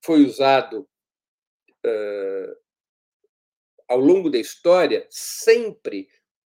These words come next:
como um elemento de elevação do nacionalismo, da, da ideia de raças puras, para tentar coesionar ao redor da burguesia uma massa popular, e um dos elementos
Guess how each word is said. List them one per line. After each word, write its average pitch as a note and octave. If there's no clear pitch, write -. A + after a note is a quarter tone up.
como F3+
um F3+
elemento F3+
de D3
elevação E3+
do D#3
nacionalismo, B2+
da, B2+
da C#3+
ideia D#3
de B2+
raças C#3+
puras, C#3
para D3
tentar D3
coesionar D#3+
ao C#3+
redor C3+
da B2
burguesia B2
uma C#3+
massa C3+
popular, C3
e E3
um B3+
dos G3
elementos B2+